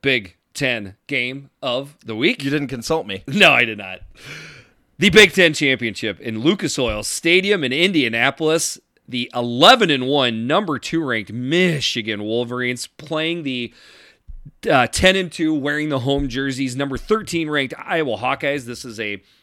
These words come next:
Speaker 1: seven o'clock P M game on Fox. Line Wolverines by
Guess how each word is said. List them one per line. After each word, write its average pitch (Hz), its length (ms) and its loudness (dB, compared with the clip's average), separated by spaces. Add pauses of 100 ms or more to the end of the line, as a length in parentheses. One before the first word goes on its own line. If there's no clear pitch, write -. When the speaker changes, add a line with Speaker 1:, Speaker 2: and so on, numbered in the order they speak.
(100)
Speaker 1:
seven 233 460 2
o'clock 131 340 -2
P 156 160 -6
M 120 140 -8
game 117 320 -4
on 98 220 -14
Fox. 117 540 -6 (420)
Line 139 360 2 (220)
Wolverines 156 720 -2
by 104 400 -4